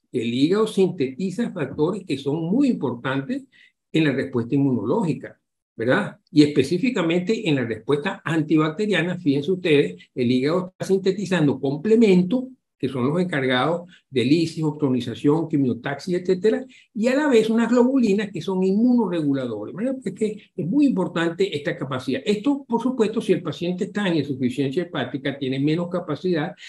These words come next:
pues estos factores están también en menor cantidad. Fíjense ustedes en el diagrama que tenemos, llegan las bacterias, son identificadas, se fabrican anticuerpos contra esa bacteria y hay, y complementos. Cuando esos dos elementos,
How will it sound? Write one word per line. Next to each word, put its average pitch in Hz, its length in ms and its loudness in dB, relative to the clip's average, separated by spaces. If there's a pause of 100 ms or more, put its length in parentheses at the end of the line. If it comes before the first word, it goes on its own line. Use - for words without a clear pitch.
(160)
pues 185 140 4
estos 185 220 2
factores 170 420 -2
están 143 260 -2
también 147 320 2
en 139 220 2
menor 139 380 0
cantidad. 110 500 -4 (300)
Fíjense 269 260 4
ustedes 214 380 4
en 196 100 4
el 143 140 4
diagrama 160 440 0
que 160 120 -4
tenemos, 156 520 -2
llegan 143 300 2
las 190 120 -2
bacterias, 175 640 -2
son 147 280 -2
identificadas, 170 880 -4 (380)
se 190 240 4
fabrican 220 540 2
anticuerpos 180 760 0
contra 143 320 -4
esa 127 180 -4
bacteria 180 560 -2 (320)
y 190 120 2
hay, 226 240 0 (100)
y 277 200 8
complementos. 151 920 4 (240)
Cuando 156 380 2
esos 269 260 2
dos 233 160 2
elementos, 151 560 0